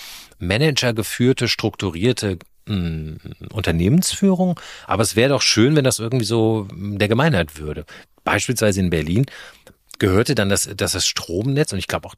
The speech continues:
das Gas, irgendwie, glaub ich, Vattenfall, ne? Und die haben natürlich erstmal ordentlich die Preise angehoben. Es wäre doch irgendwie okay, wenn das im Grunde zum, wie soll man sagen, zum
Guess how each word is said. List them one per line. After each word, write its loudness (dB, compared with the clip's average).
das -4
Gas, 0
irgendwie, -2
glaub -2
ich, -4
Vattenfall, -2
ne? 2
Und 0
die 2
haben 2
natürlich 0
erstmal 2
ordentlich -2
die 2
Preise -2
angehoben. -8
Es -6
wäre -2
doch 0
irgendwie -2
okay, -2
wenn 2
das 0
im -4
Grunde 0
zum, -4
wie -8
soll -2
man 0
sagen, 0
zum -10